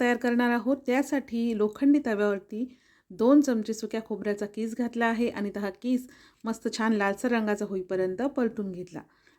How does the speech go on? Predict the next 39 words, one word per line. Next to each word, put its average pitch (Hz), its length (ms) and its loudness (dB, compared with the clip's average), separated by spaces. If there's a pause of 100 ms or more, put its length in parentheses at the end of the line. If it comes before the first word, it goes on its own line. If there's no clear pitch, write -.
आता 196 180 -6
हा 214 80 -2
किस 240 340 -2
काढून 226 340 0
घ्यायचा. 170 360 -4 (1400)
आता 214 180 0
इथे 233 200 2
मी 226 100 2
काही 220 320 -2
खडे 208 200 2
मसाले 214 360 2
घेतले 240 340 0
आहे, 233 240 2
दोन 220 220 0
हिरवी 214 280 0
वेलची, 226 360 2
चार 208 240 -2
लवंगा, 220 440 0
चार 202 300 -2
ते 208 40 -2
पाच 196 300 -8
काळी 208 280 0
मिरी, 226 300 4 (460)
एक 208 160 -2
स्टार 226 340 2 (120)
फूल, 233 280 0
एक 254 200 0
इंच 240 160 4
दालचिनीचा 196 500 -2
तुकडा, 208 440 -4
एक 190 180 -6
बडी 202 240 0
वेलची 233 460 0
आणि 208 280 -4
एक 202 200 -8
मोठा 208 280 -6
चमचा 190 540 -10
अख्खे 190 280 -8
धने. 208 300 -2